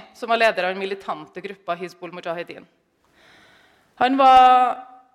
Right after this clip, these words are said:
en frontperson, og det her førte til ytterligere opprør i området.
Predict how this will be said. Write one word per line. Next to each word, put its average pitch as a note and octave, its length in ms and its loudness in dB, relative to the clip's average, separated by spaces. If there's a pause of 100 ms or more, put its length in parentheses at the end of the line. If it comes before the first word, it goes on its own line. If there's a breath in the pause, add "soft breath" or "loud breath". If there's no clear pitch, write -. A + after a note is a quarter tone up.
(120)
en C4 120 -2
frontperson, C4+ 840 -6 (100)
og A3+ 120 -2
det A#3 100 0
her A#3+ 280 0
førte A#3+ 640 -8
til B3+ 380 -4
ytterligere F3+ 480 -6
opprør - 400 -14 (300)
i E3+ 420 -6
området. F3 420 -10